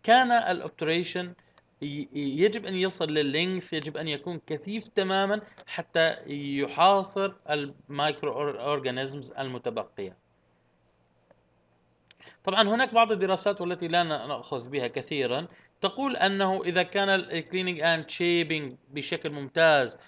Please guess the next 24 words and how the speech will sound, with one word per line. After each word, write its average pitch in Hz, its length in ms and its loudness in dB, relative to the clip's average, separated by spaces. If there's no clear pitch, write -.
والغسل 139 500 0
بشكل 175 400 -6
ممتاز، 170 540 0
يمكن 180 320 -6
أن، 160 260 -4
آه، 147 220 0
نتساهل 151 680 0
بموضوع 135 960 -4
ال 139 220 -4
operation. - 400 -8
حق-، - 380 -8
نحن 208 360 -2
لا 185 160 2
نؤيد 165 300 -2
هذه 147 160 0
الفكرة. 185 480 -4
نحن 196 240 0
كأطباء 165 640 -2
أسنان 165 400 -4
نسعى 190 400 0
دومًا 175 320 0
إلى 165 480 -2
الإنجاز 147 580 0
المثالي، 160 720 0